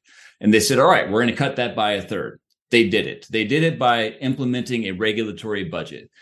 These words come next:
This puts in the hands of regulatory agencies. There's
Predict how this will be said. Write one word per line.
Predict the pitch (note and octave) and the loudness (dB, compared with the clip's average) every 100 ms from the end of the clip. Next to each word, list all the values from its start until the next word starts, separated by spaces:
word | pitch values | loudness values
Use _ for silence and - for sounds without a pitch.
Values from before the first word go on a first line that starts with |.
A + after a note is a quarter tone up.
| _ - | _ 2
This | A#2+ | 2
puts | - C#3+ C#3+ - | 4 2 2 0
in | - B2+ | 0 2
the | C#3 B2 | 4 4
hands | A2+ A2+ G#2+ A2 G2 | 2 2 2 0 -2
of | F#2 | -2
regulatory | G#2+ A#2 C3+ C#3 C#3+ C3+ A2 | 0 2 2 0 -2 -2 -2
agencies. | G2 E2+ D#2+ D2 C#2+ - - _ _ - | -4 -6 -10 -10 -12 -12 -18 _ _ 0
There's | A#2 A2 - | 4 4 2